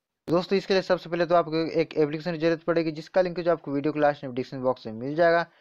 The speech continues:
या फिर दोस्तों आप जो है प्ले स्टोर से बहुत ही आसान तरीका से डाउनलोड कर पाएंगे। चलिए मैं आपको जो है डाउनलोड करके दिखा देता हूँ। तो आपको प्ले स्टोर ओपन कर लेना है। ओपन करने के बाद दोस्तों यहाँ पे आपको सर्च कर लेना है बॉर्डर, कुछ इस तरह से बॉर्डर लाइट कर सर्च कर देना है। उसके बाद आपको जो है सबसे ऊपर मिल जाएगा बॉर्डर लाइट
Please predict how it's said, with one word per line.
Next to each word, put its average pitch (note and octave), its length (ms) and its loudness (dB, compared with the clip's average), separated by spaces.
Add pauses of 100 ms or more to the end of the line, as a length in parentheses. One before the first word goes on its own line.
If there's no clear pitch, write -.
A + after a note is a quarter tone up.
(160)
या D3+ 120 2
फिर E3+ 100 -6
दोस्तों E3+ 280 2
आप E3 120 4
जो D#3 140 0
है D#3+ 60 4
प्ले D#3+ 200 2
स्टोर D#3 180 0
से C#3+ 100 -12
बहुत C#3 200 -4
ही D3 60 2
आसान C3 220 0
तरीका A#2+ 260 -4
से G#2 80 -8
डाउनलोड A#2+ 360 0
कर B2+ 140 2
पाएंगे। A2 300 -2 (400)
चलिए F3+ 200 2
मैं F3 80 4
आपको E3+ 240 2
जो D#3+ 60 2
है D#3 60 4
डाउनलोड D3+ 300 4
करके C#3+ 260 0
दिखा B2+ 280 -2
देता A#2 160 -2
हूँ। A2+ 80 -2
तो C3 100 -2
आपको D3+ 220 0
प्ले D#3+ 160 0
स्टोर D#3 180 -4
ओपन D3 280 0
कर D#3+ 140 -2
लेना D#3+ 140 -2
है। D#3 60 0
ओपन D3 260 -2
करने E3+ 140 0
के E3 60 -2
बाद D#3+ 140 2
दोस्तों E3 280 -6
यहाँ C3+ 240 0
पे D3 120 -2
आपको C#3+ 240 0
सर्च C3+ 240 -2
कर B2+ 180 -2
लेना B2 200 -2
है B2 80 2
बॉर्डर, B2 400 2 (1040)
कुछ B2+ 160 -8
इस C3 140 -8
तरह C3+ 120 2
से C3+ 120 -4
बॉर्डर B2 280 0
लाइट B2+ 280 2
कर C3+ 180 0
सर्च C3 300 -4
कर D3+ 160 2
देना D3+ 200 2
है। E3 160 -2 (300)
उसके E3 140 -2
बाद E3+ 100 4
आपको E3 340 2
जो E3 160 2
है E3+ 80 4
सबसे E3 360 -2
ऊपर D3+ 240 0
मिल C#3+ 180 -4
जाएगा D#3 380 4
बॉर्डर C3 320 0
लाइट C#3 280 2